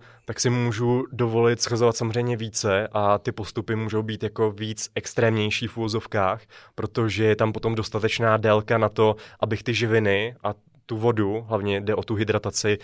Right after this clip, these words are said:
abych to doplnil. Takže tam můžu schazovat opravdu až třeba těch osm procent tý, tý tělesné hmotnosti v tom posledním týdnu, ale potom, když je to vážení třeba těsně pár hodin před tím zápasem, tak už, eh, tak už bych nechodil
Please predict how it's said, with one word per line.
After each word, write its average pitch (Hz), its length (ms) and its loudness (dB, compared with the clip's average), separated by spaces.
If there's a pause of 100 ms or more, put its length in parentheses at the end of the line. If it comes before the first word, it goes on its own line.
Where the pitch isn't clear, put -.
(240)
abych 110 180 0
to 117 100 0
doplnil. 104 460 0
Takže 98 340 -4 (220)
tam 107 140 0
můžu 107 300 -2
schazovat 104 480 0
opravdu 104 380 -2
až 98 100 -6
třeba 101 180 -4
těch - 180 -8
osm - 280 -4
procent 101 440 -2 (200)
tý, 110 140 -12 (140)
tý 107 100 -14
tělesné 104 360 -2
hmotnosti 101 400 -2
v - 40 -8
tom 107 120 -4
posledním 104 400 -2
týdnu, 104 460 0 (280)
ale 107 160 2
potom, 120 260 -2
když 113 200 2
je 117 80 0
to 120 100 -2
vážení 117 540 2 (260)
třeba 113 240 -4
těsně 113 400 0
pár 113 180 4
hodin 110 260 0
před 107 120 -4
tím 117 120 -2
zápasem, 107 640 0 (320)
tak - 260 -4
už, 113 480 -2
eh, 104 500 0
tak 104 160 -8
už 104 100 -6
bych 107 180 -4
nechodil 107 560 0